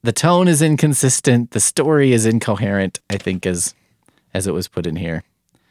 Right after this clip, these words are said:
<laughs> Like, an absurd, transparent lie.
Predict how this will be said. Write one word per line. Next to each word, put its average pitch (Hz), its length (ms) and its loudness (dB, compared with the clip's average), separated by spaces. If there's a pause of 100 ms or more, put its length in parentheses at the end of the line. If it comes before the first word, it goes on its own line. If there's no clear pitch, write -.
(600)
<laughs> - 40 -2 (760)
Like, - 480 -4 (640)
an 127 100 2
absurd, 127 680 0
transparent 107 720 0
lie. 98 380 -2